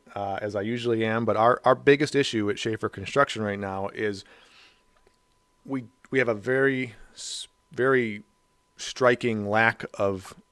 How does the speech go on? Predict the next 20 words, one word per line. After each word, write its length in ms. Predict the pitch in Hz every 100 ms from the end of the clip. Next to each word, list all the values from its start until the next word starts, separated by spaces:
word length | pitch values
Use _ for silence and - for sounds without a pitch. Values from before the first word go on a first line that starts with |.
| _
documented 560 | 120 120 - 123 113 90
systems 640 | - 127 - 117 110 - -
and, 220 | 104 95 -
and 140 | 98
processes, 760 | - 104 - 95 - 80 78 - _ _ _ _ _ _ _ -
and 120 | 110
that 160 | 117 -
stems 320 | - 117 113
from 320 | 120 107 104
our 140 | 110 107
growth. 420 | - 120 85 - _ _ _ _ _ -
We 180 | 104 127
started 340 | - 135 120
off 200 | 123 127
as 160 | 104 98
that 180 | 104 104
very 240 | 107 104
small 280 | - 107 101
company 440 | 117 107 98 85 90
with 240 | 107